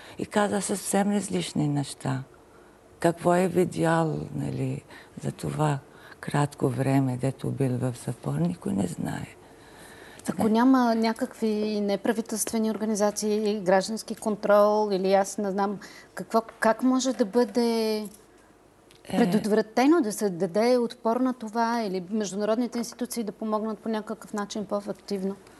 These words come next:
Speaker 1: Е, е, всички неправителствени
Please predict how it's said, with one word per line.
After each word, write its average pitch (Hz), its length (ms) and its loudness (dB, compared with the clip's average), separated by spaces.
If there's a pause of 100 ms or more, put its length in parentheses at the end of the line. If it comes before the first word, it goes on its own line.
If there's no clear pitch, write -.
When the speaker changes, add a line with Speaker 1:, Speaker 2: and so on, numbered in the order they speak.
(120)
Speaker 1:
Е, 87 360 0 (100)
е, 76 720 0
всички 214 640 2 (180)
неправителствени 156 1700 -2